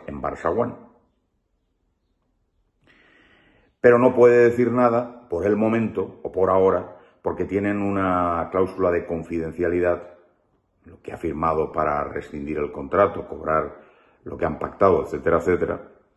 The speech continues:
y hasta un tiempo prudencial, o más adelante, no puede decir ni comentar absolutamente nada.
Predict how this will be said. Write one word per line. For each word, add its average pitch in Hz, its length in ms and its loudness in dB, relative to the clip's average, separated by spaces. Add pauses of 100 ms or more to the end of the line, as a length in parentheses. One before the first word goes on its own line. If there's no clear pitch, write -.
(200)
y 78 140 -6
hasta 76 640 -2 (720)
un 90 200 -6
tiempo 85 1120 2 (540)
prudencial, 90 800 2 (200)
o - 40 -20
más - 220 -10
adelante, 87 480 -2 (340)
no - 160 -2
puede 80 240 2
decir - 300 -8
ni 78 80 -14
comentar 71 380 -8
absolutamente - 640 -16
nada. - 260 -20